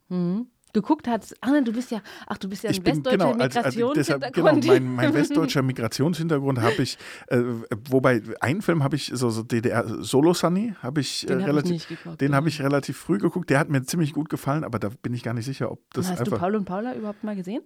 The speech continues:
Speaker 2: Als Film?
Speaker 1: Nee?
Speaker 2: Nee, weil, weil,
Speaker 1: Mit
Speaker 2: aber
Speaker 1: Winfried Glatzeder
Speaker 2: ich, ich,
Speaker 1: und
Speaker 2: ich, das ist
Speaker 1: Angelika
Speaker 2: so,
Speaker 1: Domröse,
Speaker 2: ich
Speaker 1: glaub ich.
Speaker 2: kann den Glatzeder nicht gut sehen.
Speaker 1: Ach so, okay, na, dann ist schwierig. Also ist
Speaker 2: Was, was gar nicht persönlich gemeint ist, aber das ist, der hatte eine Art zu Schauspielern, da lese ich lieber das Buch.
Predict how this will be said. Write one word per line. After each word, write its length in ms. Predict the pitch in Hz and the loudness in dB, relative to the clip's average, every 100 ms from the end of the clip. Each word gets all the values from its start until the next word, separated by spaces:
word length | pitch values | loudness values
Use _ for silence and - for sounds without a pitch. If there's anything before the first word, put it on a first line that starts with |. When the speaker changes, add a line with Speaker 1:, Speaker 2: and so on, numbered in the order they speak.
| _ - | _ -6
Speaker 2:
Als 180 | 107 | -4
Film? 400 | - 165 254 247 - _ _ - | 0 2 2 -2 -6 _ _ -2
Speaker 1:
Nee? 120 | 120 | 2
Speaker 2:
Nee, 200 | 110 95 - _ | 2 0 -6 _
weil, 140 | - - | -10 -8
weil, 100 | - | -4
Speaker 1:
Mit 160 | 107 220 | -4 0
Speaker 2:
aber 140 | 196 | 4
Speaker 1:
Winfried 300 | 262 285 233 - - | 4 2 -4 -14 -16
Glatzeder 640 | 233 - 214 208 190 185 | -16 -8 -4 -2 -2 -2
Speaker 2:
ich, 60 | 185 | -4
ich, 60 | 190 | -4
Speaker 1:
und 260 | 190 180 | -6 -6
Speaker 2:
ich, 200 | - - - | -8 -10 -6
das 280 | 175 110 | 0 2
ist 140 | 151 - | 2 0
Speaker 1:
Angelika 40 | |
Speaker 2:
so, 60 | 107 196 240 | -2 0 0
Speaker 1:
Domröse, 380 | 208 185 175 | 0 0 -2
Speaker 2:
ich 40 | 175 | -8
Speaker 1:
glaub 160 | 170 | -10
ich. 20 | 165 | -10
Speaker 2:
kann 100 | - | -8
den 60 | 120 | -6
Glatzeder 460 | 120 127 - 110 | -6 -10 -10 -8
nicht 240 | 104 123 - | -6 -8 -8
gut 180 | 180 156 | -10 -10
sehen. 240 | - - - - - - | -10 -10 -8 -10 -10 -10
Speaker 1:
Ach 140 | 165 | -6
so, 420 | 220 196 247 214 226 - 339 | -2 0 2 2 0 -2 -2
okay, 320 | 190 330 214 | -2 0 2
na, 120 | 196 | 2
dann 120 | 180 226 | 4 2
ist 120 | - | 2
schwierig. 260 | 185 180 | -2 0
Also 200 | 226 254 262 - 214 | 2 4 4 -2 -4
ist 220 | 226 120 | -2 0
Speaker 2:
Was, 140 | 143 | 2
was 200 | 156 151 151 | 2 0 2
gar 100 | 139 | 2
nicht 180 | 143 - | 2 0
persönlich 460 | 117 113 139 131 | 0 2 0 -2
gemeint 300 | 120 107 104 | -4 -6 -6
ist, 20 | 107 | -4
aber 160 | 110 | -2
das 220 | 120 117 | -2 -2
ist, 200 | 123 - | -4 -4
der 100 | 120 | -2
hatte 160 | 117 160 | -2 -2
eine 100 | 143 | -2
Art 180 | 107 135 | -2 -4
zu 120 | 123 | -6
Schauspielern, 800 | - 131 - - 180 151 156 175 - - - - _ - | -4 -4 -4 -8 -4 -2 -2 -6 -14 -20 -20 -20 _ -14
da 220 | - 123 | 0 4
lese 200 | 131 135 | 6 4
ich 140 | 131 | 0
lieber 180 | 139 131 | 0 0
das 160 | 131 - | -2 -4
Buch. 320 | 113 92 | -8 -8